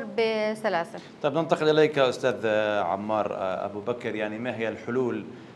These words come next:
Speaker 2: اللي بتقترحوها في الغرفة التجارية من أجل يعني تطوير الواقع الاقتصادي في المحافظة ولو بشكل محدود؟ نعلم الوضع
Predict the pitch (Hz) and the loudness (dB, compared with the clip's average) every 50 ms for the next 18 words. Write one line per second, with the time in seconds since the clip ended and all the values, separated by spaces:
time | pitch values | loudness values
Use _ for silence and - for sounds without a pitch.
0 | - - - 113 117 117 - 123 - - - 127 120 - 147 147 135 123 107 110 | -20 -16 -10 -8 -8 -6 -6 -10 -10 -6 -8 -8 -4 -4 -2 0 0 0 -2 -4
1 | 117 107 117 117 117 123 113 - 110 101 117 120 113 113 123 123 120 117 107 110 | -4 -4 -4 -4 -4 -8 -10 -10 -10 -6 -4 -4 -2 -2 -2 -2 -2 -2 -4 -4
2 | 110 113 120 113 113 117 117 110 107 110 107 98 107 107 113 113 110 110 110 - | -4 -4 -4 -4 -4 -4 -4 -4 -2 0 0 0 0 -2 -4 -8 -8 -8 -10 -14
3 | - - - - - - - 110 107 - - - 143 135 - 170 214 190 143 123 | -16 -18 -20 -20 -20 -12 -8 -8 -8 -8 -4 -4 -4 -4 -2 4 4 6 6 6
4 | 113 104 - - - - - - - - - 120 117 120 135 135 127 - - 104 | 2 0 -2 -8 -12 -16 -18 -20 -20 -8 -6 -4 0 4 4 4 4 4 2 0
5 | 110 117 113 - 120 113 - 147 131 117 107 107 - 120 113 113 113 107 - 131 | 0 0 -2 -6 -8 -4 2 2 2 2 0 -4 -8 -8 -8 -8 -8 -2 0 0
6 | 131 131 - 127 110 120 120 117 127 143 185 190 143 120 117 - 135 123 - 123 | 0 2 0 -2 0 0 2 2 4 4 4 2 2 -2 -4 -6 -8 -6 -6 -6
7 | 117 113 113 113 - - 107 131 127 120 123 120 143 131 123 120 117 113 110 107 | -6 -4 -6 -6 -8 -6 -6 -4 -4 -4 -2 2 4 4 6 6 4 0 0 0
8 | 117 117 107 90 98 | 0 0 0 -2 -2